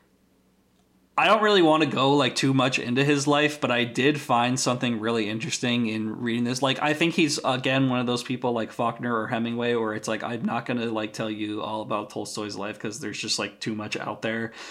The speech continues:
There's literally movies about, like, him and, you know, how he died, and, you know, his wife was, like, pretty nuts, and, uh, there was, like, some crazy, like, controversies. But I wanna delve into,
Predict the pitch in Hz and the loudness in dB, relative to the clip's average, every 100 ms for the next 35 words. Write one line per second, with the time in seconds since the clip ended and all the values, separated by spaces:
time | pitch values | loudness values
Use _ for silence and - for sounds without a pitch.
0 | - - 123 131 135 127 123 120 117 120 | -6 -4 0 2 4 4 4 4 4 4
1 | 117 120 120 120 107 113 110 110 104 - | 2 2 2 0 -2 -2 0 -2 -4 -10
2 | - - 151 135 131 127 123 110 107 101 | -20 -2 2 4 4 2 2 0 -4 -8
3 | - - - - 113 101 131 131 123 117 | -14 -20 -18 -6 -4 0 0 2 2 2
4 | 123 120 117 110 110 107 101 _ - - | 4 2 0 -2 -4 -6 -10 _ -20 -20
5 | _ 131 117 107 104 107 _ 117 113 110 | _ -4 -2 -2 -4 -8 _ -6 -4 -2
6 | - - - - 117 123 123 117 117 117 | -4 -6 -14 -4 0 0 0 -2 -2 -2
7 | 127 120 117 117 113 - - - - 113 | 0 0 0 -2 -2 -2 -2 -2 -4 -6
8 | 110 110 107 113 110 110 110 110 - - | -6 -6 -4 -2 -2 -2 -4 -6 -6 -4
9 | 117 113 113 110 - 113 123 117 113 113 | -2 -2 -2 -2 -4 -4 -2 -2 -2 -4
10 | 107 113 113 131 113 110 110 113 117 117 | -4 -4 -4 -4 -6 -6 -6 -4 -4 -4
11 | - - 135 135 147 135 131 135 127 123 | -8 -2 2 4 4 4 2 2 2 2
12 | 120 - 123 113 110 110 | 0 0 0 2 0 -2